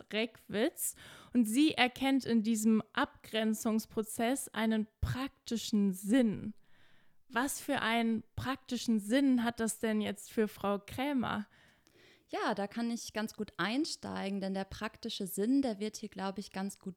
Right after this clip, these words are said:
Speaker 2: deutlich in den Konflikten, die das Drücken eben auch sichtbar macht.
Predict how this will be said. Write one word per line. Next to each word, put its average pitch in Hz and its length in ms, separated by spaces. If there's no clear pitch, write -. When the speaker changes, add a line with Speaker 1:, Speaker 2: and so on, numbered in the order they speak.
Speaker 2:
deutlich 233 840
in 220 180
den 220 180
Konflikten, 208 1000
die 185 140
das 175 320
Drücken 208 640
eben 190 400
auch 185 460
sichtbar 165 440
macht. 156 380